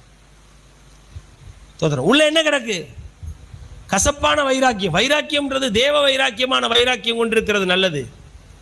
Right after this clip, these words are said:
கசப்பான வைராக்கியம், நான் அவன்கிட்ட செத்தாலும் முழிக்க மாட்டேன், அவன் வீட்டு வாசப்படியில ஏற மாட்டேன். அப்புறம் நீ செத்தா முழிக்க மாட்டேன்னு உனக்கு தெரியாதா? செத்தா நீ நடக்க மாட்ட, உன்னையே தான் நடத்தி தூக்கிட்டு போவாங்கன்னு தெரியாதா?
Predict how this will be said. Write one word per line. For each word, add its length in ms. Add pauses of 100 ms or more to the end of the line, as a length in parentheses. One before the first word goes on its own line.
(600)
கசப்பான 560
வைராக்கியம், 680 (420)
நான் 240
அவன்கிட்ட 280
செத்தாலும் 400
முழிக்க 200
மாட்டேன், 380 (180)
அவன் 200
வீட்டு 220
வாசப்படியில 540 (100)
ஏற 100
மாட்டேன். 380 (160)
அப்புறம் 380 (1040)
நீ 140
செத்தா 340
முழிக்க 320
மாட்டேன்னு 300
உனக்கு 240
தெரியாதா? 440 (2500)
செத்தா 320
நீ 160
நடக்க 360
மாட்ட, 220
உன்னையே 300
தான் 160
நடத்தி 220
தூக்கிட்டு 360
போவாங்கன்னு 440
தெரியாதா? 340